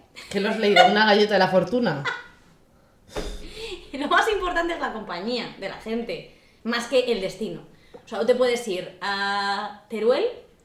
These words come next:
Speaker 2: pero si te vas con alguien que sea guay y quieras, todo funciona. <laughs> Por los cojones.
Speaker 1: Ah, vale, digo.
Speaker 2: No,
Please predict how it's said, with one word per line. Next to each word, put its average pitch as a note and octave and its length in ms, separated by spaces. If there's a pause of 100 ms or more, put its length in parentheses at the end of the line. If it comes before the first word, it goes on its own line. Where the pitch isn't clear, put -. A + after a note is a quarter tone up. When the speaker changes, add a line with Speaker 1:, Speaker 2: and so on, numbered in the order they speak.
(200)
Speaker 2:
pero A#3 140
si G3 80
te A#3+ 100
vas C4+ 140
con D#4+ 160
alguien C4+ 800 (280)
que G#3+ 180
sea G3+ 680 (260)
guay A3 380 (500)
y F#3 280
quieras, C#4+ 400 (420)
todo A#3+ 320
funciona. E3+ 680 (400)
<laughs> D5 440
Por B3 220
los A3 180 (100)
cojones. - 720
Speaker 1:
Ah, F3 180
vale, F3 340
digo. E3+ 480 (920)
Speaker 2:
No, G3 80